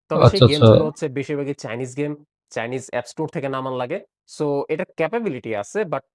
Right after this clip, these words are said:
Speaker 1: আমরা in general হয়তোবা এই ফিচারটারে আসলে, মানে, ইউজ বা ইউটিলাইজ করতে পারবো না। কিন্তু এগুলো কোনোটাই আসলে কোনো সমস্যা না। আমি যে বিষয়টা নিয়ে আসলে একটু কনসার্ন, সেটা হচ্ছে যে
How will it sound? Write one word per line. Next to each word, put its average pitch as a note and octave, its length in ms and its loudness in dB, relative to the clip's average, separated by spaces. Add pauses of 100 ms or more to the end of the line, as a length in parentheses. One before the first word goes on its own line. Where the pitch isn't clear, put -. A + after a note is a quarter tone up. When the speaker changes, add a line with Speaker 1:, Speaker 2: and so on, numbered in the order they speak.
(120)
Speaker 1:
আমরা D#3+ 680 0
in G3 180 0
general C3+ 420 -4
হয়তোবা C3 480 -8
এই C3+ 220 -6
ফিচারটারে C3 540 -8
আসলে, A#2 460 -8 (300)
মানে, A2+ 120 -6
ইউজ C#3+ 220 -6 (160)
বা B2+ 220 -6
ইউটিলাইজ C3 360 -10
করতে C#3+ 240 -10
পারবো G#2+ 240 -8
না। - 160 -18 (380)
কিন্তু A#3 180 -2
এগুলো C4 220 0
কোনোটাই F#3+ 340 0
আসলে D#3+ 220 -4
কোনো C3 160 -4
সমস্যা D3+ 420 -4
না। G#2 240 -12
আমি D#3+ 200 -4
যে G#3 160 0
বিষয়টা G3+ 300 -8
নিয়ে G#3 100 -2
আসলে G3 200 -8
একটু F#3+ 120 -8
কনসার্ন, D3 440 -4
সেটা F3 240 -6
হচ্ছে F3 200 -6
যে G#3+ 180 -2